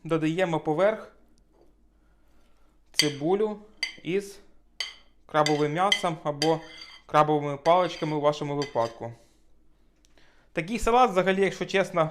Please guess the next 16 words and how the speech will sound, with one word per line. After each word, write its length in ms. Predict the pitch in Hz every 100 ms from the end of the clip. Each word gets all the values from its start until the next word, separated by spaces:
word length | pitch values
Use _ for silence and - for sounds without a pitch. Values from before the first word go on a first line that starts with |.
| - -
важко 540 | 151 160 - - 123 - _ -
якось, 460 | 139 135 135 131 - - - - _
е, 120 | - 135
неправильно 440 | 139 147 147 135
приготувати. 640 | 135 131 131 127 113 113
Тут 220 | 113 127
супер 280 | - 185 156
класні 300 | 139 139 139
інгредієнти. 720 | 127 127 127 120 110 92 - - - - - -
Майонез 500 | 180 190 208 233 226
тепер, 340 | 190 185 170
друзі, 440 | 165 160 160 156 -
це 80 | 165
я 60 | 160
вам 120 | 151
показував 640 | 156 147 147 147 143 139